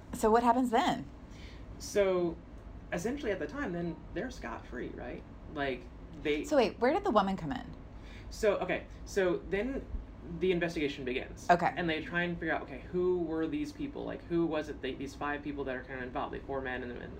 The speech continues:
Speaker 2: one woman. They, like, they, at the time, they kinda knew, okay, they had the three that went to the house, and so they, they kind of expanded their investigation, expanded their search. Well, the only names that turned up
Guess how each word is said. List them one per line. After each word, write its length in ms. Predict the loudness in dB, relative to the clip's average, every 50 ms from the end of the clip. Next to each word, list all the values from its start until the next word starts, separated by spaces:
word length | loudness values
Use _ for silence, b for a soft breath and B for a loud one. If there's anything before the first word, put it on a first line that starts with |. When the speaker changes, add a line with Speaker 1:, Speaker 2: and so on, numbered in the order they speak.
| -12 -12 -12
Speaker 2:
one 120 | -10 -8
woman. 160 | -8 -8 -10 B B B B B
They, 140 | -2 -2 -2
like, 260 | -2 -4 -8 -4 -2
they, 160 | 0 0 0 -2
at 220 | -4 -6 -6 -4
the 80 | -4 -4
time, 220 | -2 -2 0 0
they 80 | -2 -2
kinda 180 | -2 -4 -2
knew, 240 | -2 -2 -2 -2 -2
okay, 180 | -2 -4 -4 -4
they 120 | -4 -6
had 100 | -6 -8
the 60 | -6
three 160 | -4 -2 -2
that 180 | 0 0 -2 -2
went 120 | -4 -6
to 60 | -8 -8
the 60 | -4
house, 460 | -2 0 0 0 0 0 -2 -6 -8
and 120 | -8 -8 -8 B B B B B
so 100 | -4 -2
they, 140 | 2 2 2
they 180 | 2 2 0 -2
kind 180 | 0 0 -2 -2
of 60 | -2
expanded 500 | -2 -4 -6 -4 -2 0 0 0 -2 0
their 180 | 0 0 2 0
investigation, 480 | 0 -2 -6 -6 -6 -6 -6 -6 -8
expanded 320 | -10 -10 -10 -10 -8 -8 -8
their 100 | -8 -8
search. 360 | -8 -8 -8 -8 -10 -12 -12 B B B B B B B B -4
Well, 100 | 0 0
the 100 | 0 0
only 260 | 0 -2 -2 -2 0 0
names 640 | 0 0 0 0 0 -2 -2 -6 -8 -10 -10 -10 -10 -8 -6
that 200 | -6 -6 -6 -8
turned 320 | -6 -4 -4 -4 -2 0 0
up 200 | 0 0 -2